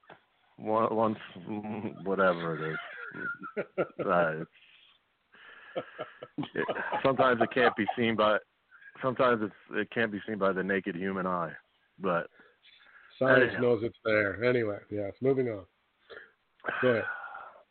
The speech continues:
Speaker 1: I wish I had two hours now. Could I, I could explain my visit to the urologist, Doctor Rosenblum.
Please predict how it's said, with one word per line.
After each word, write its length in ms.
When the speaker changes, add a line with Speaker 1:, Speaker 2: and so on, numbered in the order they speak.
Speaker 1:
I 100
wish 260
I 60
had 240
two 160
hours 240
now. 160
Could 160
I, 100
I 120
could 160
explain 400
my 140
visit 380
to 80
the 200
urologist, 680
Doctor 300
Rosenblum. 640